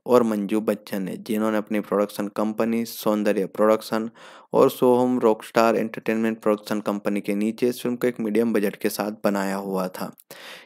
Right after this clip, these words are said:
इस फिल्म की सिनेमेटोग्राफी है वो की हुए सुरेश बिस्वानी ने,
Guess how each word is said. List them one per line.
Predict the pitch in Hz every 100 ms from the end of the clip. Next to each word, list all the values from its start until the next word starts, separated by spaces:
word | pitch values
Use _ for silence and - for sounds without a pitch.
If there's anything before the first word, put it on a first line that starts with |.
| _
इस | 127 -
फिल्म | 135 131
की | 131
सिनेमेटोग्राफी | 127 117 117 123 123 120 117 117 123
है |
वो | 120 120
की | 120 -
हुए | 113 113
सुरेश | 113 - 104 104 107
बिस्वानी | 107 104 117 117 117
ने, | 117 120